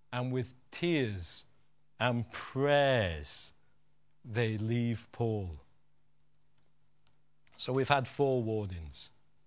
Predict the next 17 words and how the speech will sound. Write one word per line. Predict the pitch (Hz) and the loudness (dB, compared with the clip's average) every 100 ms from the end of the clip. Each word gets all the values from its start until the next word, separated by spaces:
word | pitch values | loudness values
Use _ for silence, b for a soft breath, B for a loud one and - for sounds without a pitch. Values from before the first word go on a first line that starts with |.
| - - - - - - - - | -20 -20 -20 -20 -20 -20 -20 -8
Yeah? | 120 139 139 | -4 -4 2
Don't | 208 170 | 2 4
be | 170 | 4
like | 170 170 | 4 2
me, | 160 156 110 180 - - - - - - | 2 2 2 -4 -10 -20 -20 -20 -18 -6
you | 117 | -2
know, | 117 185 233 | 0 -2 -2
and | 127 | 0
let | 147 131 | 2 2
the | 151 | 2
issues | 175 151 131 139 | 2 2 0 0
of | 113 | -2
the | 120 | -2
journey | 113 156 147 135 123 - - - - - - - - - - | 2 2 2 0 -2 -10 -20 -20 -20 -20 -20 -20 -20 -20 -4
cause | - 147 131 | 2 2 4
you, | 143 143 131 139 | 4 4 4 4
uh, | 131 | 4